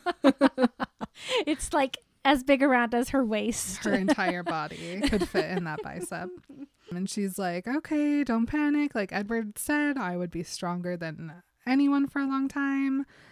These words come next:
Speaker 1: Um, but am I really that strong?" She's not sure. Um, but she goes over and she grabs his hand and she lays her bet, which is if Bella wins,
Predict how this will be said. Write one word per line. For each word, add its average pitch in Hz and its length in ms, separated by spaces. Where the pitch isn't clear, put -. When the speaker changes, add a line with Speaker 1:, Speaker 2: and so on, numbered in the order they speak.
Speaker 1:
Um, 185 540
but 196 180
am 190 140
I 190 80
really 180 320
that 165 360
strong?" 415 760
She's 208 240
not 190 180
sure. - 380
Um, 175 280
but 180 120
she 214 120
goes 330 260
over 302 520
and 185 280
she - 160
grabs 214 380
his 269 160
hand 185 600
and 190 220
she 185 180
lays 185 300
her 196 120
bet, 165 480
which 190 260
is 175 520
if 208 260
Bella 254 320
wins, 170 560